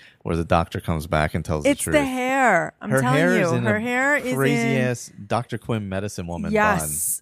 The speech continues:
Speaker 1: bun.
Speaker 2: Thank
Speaker 1: Yeah.
Speaker 2: you. That's what it's this poo-, like, they put the bun on the top of your head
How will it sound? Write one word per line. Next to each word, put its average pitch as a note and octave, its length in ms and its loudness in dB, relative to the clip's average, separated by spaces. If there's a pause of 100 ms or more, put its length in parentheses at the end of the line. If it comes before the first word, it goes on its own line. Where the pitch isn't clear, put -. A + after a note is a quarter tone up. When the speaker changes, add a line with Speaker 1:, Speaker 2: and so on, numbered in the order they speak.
(140)
Speaker 1:
bun. - 80 -4
Speaker 2:
Thank A#3 340 2
Speaker 1:
Yeah. F3 280 2
Speaker 2:
you. D3+ 80 -8
That's G3 360 0
what G#3+ 180 -6
it's - 460 -4
this F#3 320 -2
poo-, C4+ 380 -2
like, G3 220 0
they G3 120 0
put B3+ 320 -2
the B3+ 120 0 (260)
bun G#3+ 240 2
on G#3+ 220 0
the G#3+ 60 0
top G3+ 300 -2
of A3+ 80 -4
your A3 120 0
head E3 300 2